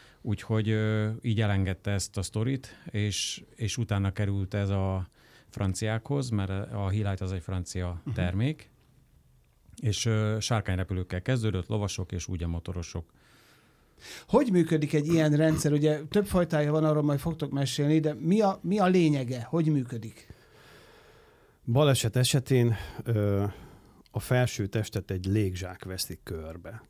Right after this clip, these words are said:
Speaker 3: Ez,
Speaker 2: Egy
Speaker 3: ez a
Speaker 2: mellényt kell elképzelnünk.
Speaker 3: Tulajdonképpen mint egy mellényt, ennek
Speaker 2: Igen.
Speaker 3: többféle fajtája van. Van, amikor a meglévő felszerelésünkre,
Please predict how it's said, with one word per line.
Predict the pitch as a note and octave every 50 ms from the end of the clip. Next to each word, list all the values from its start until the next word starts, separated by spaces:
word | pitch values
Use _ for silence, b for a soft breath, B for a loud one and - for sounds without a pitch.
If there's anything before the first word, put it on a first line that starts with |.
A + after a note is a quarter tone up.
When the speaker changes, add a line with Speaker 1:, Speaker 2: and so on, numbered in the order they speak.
| -
Speaker 3:
Ez, | - A2 G#2 G2 F#2+ F#2+
Speaker 2:
Egy | - E3
Speaker 3:
ez | D3+ D#3
a |
Speaker 2:
mellényt | D#3+ D#3+ D#3+ D#3+ D#3+ D#3 D3+ -
kell | D#3 C#3+ C3+
elképzelnünk. | C3 C3 C3 - C3 B2+ C3+ C3+ C3 C3 C3+ D3+
Speaker 3:
Tulajdonképpen | F#3 C#3 B2+ C3 A#2+ A2+ G#2+ - G#2+ G2+ - A2 G2+
mint | G2+ G2+ G2 -
egy | G#2 F#2+
mellényt, | F#2 F#2+ F2+ F2+ F2+ F#2+ F#2+ F#2+ A2 D3 E3+ F3+ E3+ -
ennek | C3 A#2+ A#2+
Speaker 2:
Igen. | - F#3 G#3
Speaker 3:
többféle | - B2 A#2 - - - G#2 G2 F#2+ F#2+
fajtája | - - A2 G#2 G#2 G2+ - F#2 E2+ F2 F2+
van. | G2+ A#2 C3 C3 A#2+
Van, | A2+ A2 G#2
amikor | G2+ G2 F#2+ F#2 - F#2+ F#2
a | G2
meglévő | G2+ G#2 G#2 G#2 G2 G2 G2 G2 F#2+
felszerelésünkre, | - - G#2+ G2 F#2+ - G#2+ G2 F#2+ F#2 F#2 F#2 - - F#2+ F2+ - - F#2+ F#2 F#2+